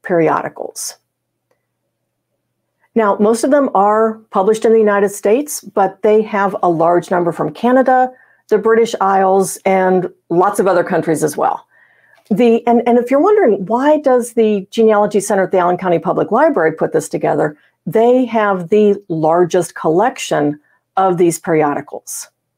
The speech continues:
So they were getting in all of these periodicals and they're realizing, "Wait a minute,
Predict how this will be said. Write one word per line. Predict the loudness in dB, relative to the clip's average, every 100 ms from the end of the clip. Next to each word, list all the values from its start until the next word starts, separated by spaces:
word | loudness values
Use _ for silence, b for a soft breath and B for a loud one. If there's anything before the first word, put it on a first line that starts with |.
| _ _ _ _ _ _ _ _ _ _ _ _ _
So | -14 -10 -2 0 2 4 4 2 -4 _ -6
they | 0 2
were | 2 2
getting | 2 4 4
in | 4 2
all | 2 2
of | 2
these | 0 0
periodicals | 0 2 2 0 2 0 0
and | 0 2
they're | 2
realizing, | 2 2 2 0 -4 -6
"Wait | -2 2
a | 4
minute, | 4 2 0 -4 -8 -18 -20 -20